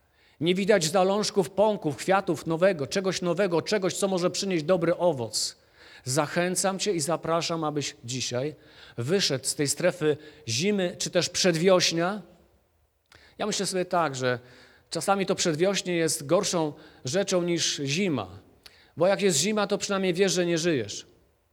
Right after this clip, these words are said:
Jesteś przywalony śniegiem, zmrożony, koniec, amen. Umarł w butach.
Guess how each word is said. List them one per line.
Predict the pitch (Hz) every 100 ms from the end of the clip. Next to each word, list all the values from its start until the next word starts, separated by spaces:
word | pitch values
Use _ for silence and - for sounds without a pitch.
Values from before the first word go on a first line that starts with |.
| _ _ _ _ _
Jesteś | 160 185 170
przywalony | 190 180 196 185 170
śniegiem, | 185 190 190 160
zmrożony, | 160 165 151 190 175
koniec, | 170 185 180 151 180
amen. | 170 139 117 107 -
Umarł | 208 190 160
w |
butach. | 170 190 117 101